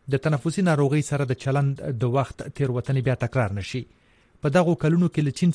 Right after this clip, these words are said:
څخه یاده ناروغي د نړۍ له لسو څخه زیاتو هیوادونو ته خپره شوه او له امله یې کابو اته سوه کسان مړه شول.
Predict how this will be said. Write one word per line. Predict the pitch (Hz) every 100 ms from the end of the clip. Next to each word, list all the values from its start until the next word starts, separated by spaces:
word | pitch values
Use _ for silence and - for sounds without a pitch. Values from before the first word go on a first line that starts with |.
| 147
څخه | - 147 - - _ 135
یاده | 165 156 147
ناروغي | 139 127 120 151
د | 127 123
نړۍ | 135 151 139
له | 120 143
لسو | 160 135
څخه | - 131 110
زیاتو | 180 156 117
هیوادونو | 123 117 123 117
ته | 107
خپره | - 110 107 -
شوه | 117 - - -
او | 131 123
له | 131 131
امله | 139 131
یې | 113 120
کابو | 113 135 123
اته | - 147
سوه | 110 104
کسان | 107 - 107
مړه | 101 101
شول. | - 117